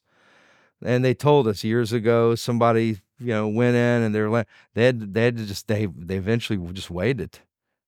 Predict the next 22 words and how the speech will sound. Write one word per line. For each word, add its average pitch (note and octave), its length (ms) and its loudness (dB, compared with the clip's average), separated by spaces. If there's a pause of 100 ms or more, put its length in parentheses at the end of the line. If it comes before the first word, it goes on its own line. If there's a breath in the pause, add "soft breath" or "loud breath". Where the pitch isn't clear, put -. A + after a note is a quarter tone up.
(100)
prayed A#2 300 2
somebody A#2 400 2
else A2+ 220 -2
would G2+ 120 -8
come G#2 220 -2
in. G#2 300 -2 (840)
<laughs> - 60 -20 (400 loud breath)
And G2+ 100 -8
someone A#2 260 -2
else F#2+ 120 -2
did, A#2 200 4
and G#2+ 80 2
they G2+ 80 0
were F#2+ 120 -2
rescued. B2 600 2
But, A2 180 2 (680 soft breath)
uh, - 240 -20 (920)
with C#3 300 0
God, B2 580 0 (1300 soft breath)
darkness D#3+ 800 2
and B2+ 240 2
light A#2 460 -2